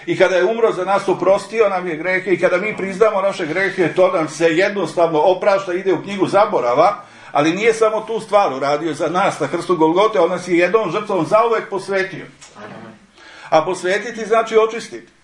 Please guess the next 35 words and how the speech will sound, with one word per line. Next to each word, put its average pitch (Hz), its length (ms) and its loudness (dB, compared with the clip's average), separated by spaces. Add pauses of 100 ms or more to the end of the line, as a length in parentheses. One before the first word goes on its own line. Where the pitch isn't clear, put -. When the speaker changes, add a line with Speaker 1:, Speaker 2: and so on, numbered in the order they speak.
(140)
Speaker 2:
Amen. - 380 -20 (520)
Speaker 1:
I 135 100 2
brat 202 180 4
Abraham 196 420 0
veoma 196 340 2
o 208 100 4
tome 214 360 -2
jasno 208 380 0
govori, 170 420 2
kada 160 200 -4
su 170 140 -4
ljudi 220 260 0
bili 185 280 -2
u 165 60 2
davna 196 360 2
vremena 180 520 0
pod 156 140 -4
zakonom, 185 540 0
a 139 60 0
znate, 214 280 2
ja 202 100 2
ne 202 140 0
bih - 160 -6
voleo 202 280 4
da 156 120 -6
živim 156 340 0
u 135 60 -8
tim 127 160 -8
vremenima. 98 400 -8 (1300)
U 151 80 -4
vremenima 180 520 2
Izraela. 113 460 -4 (1400)
Nikako 220 400 2
ne 143 120 -2
bih. 131 160 -12